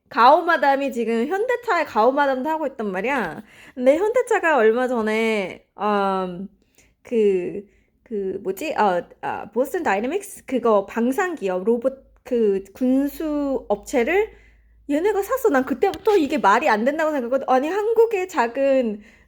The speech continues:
자동차 회사가 뭔데 그렇게 첨단 기술을, 그것도 군수 산업을 인수를 받았을까 생각을 해보니까,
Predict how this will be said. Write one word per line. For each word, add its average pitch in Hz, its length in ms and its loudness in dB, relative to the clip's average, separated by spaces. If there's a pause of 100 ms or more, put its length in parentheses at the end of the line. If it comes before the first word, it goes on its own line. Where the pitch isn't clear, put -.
(160)
자동차 302 380 0
회사가 311 360 2
뭔데 240 400 0
그렇게 262 380 -2
첨단 480 500 0
기술을, 262 840 2 (360)
그것도 320 320 -6
군수 294 420 -2
산업을 254 800 2 (260)
인수를 381 580 4
받았을까 233 1120 0
생각을 427 540 -2
해보니까, 415 400 -2